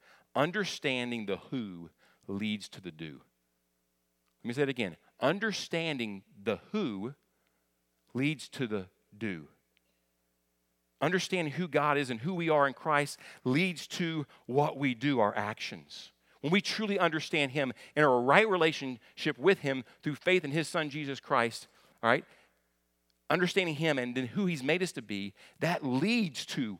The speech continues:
what we do. If you begin with an erroneous view of who God is, it would adversely affect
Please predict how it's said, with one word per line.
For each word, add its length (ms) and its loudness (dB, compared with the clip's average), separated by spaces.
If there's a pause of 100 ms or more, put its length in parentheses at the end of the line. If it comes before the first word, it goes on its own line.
what 220 -2
we 140 -6
do. 220 -8 (2500)
If 100 -8
you 80 -4
begin 420 0
with 120 0
an 60 0
erroneous 640 0
view 360 -4
of 180 -8
who 160 -6
God 260 4
is, 440 -10 (340)
it 80 -6
would 120 -2
adversely 680 -2
affect 420 -4